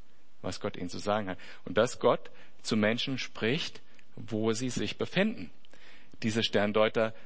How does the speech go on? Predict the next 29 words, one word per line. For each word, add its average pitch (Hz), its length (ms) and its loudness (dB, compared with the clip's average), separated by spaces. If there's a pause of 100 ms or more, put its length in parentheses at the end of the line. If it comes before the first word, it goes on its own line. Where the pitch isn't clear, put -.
(440)
hatten 131 340 2
eben 156 160 0
eine 143 80 4
bestimmte 131 480 0
Annahme 127 460 4
über 127 240 4
Gott, 117 340 2
haben 110 180 0
Gott - 260 4
als 110 200 0
Schöpfer - 640 2 (180)
verehrt 123 720 2 (220)
und 156 160 -2
Gott - 260 4 (200)
hat - 280 -2 (380)
diese 123 300 2
Verehrung 110 680 0 (320)
ernst 98 380 0
genommen. 87 360 -2
So 110 180 -2
wie 117 80 2
im 110 100 2
Römerbrief 120 520 2
steht, 110 380 2 (480)
ähm, 98 280 0 (500)
dass 110 320 2 (1040)
Gott - 580 -2
das 104 220 2
von 110 340 -2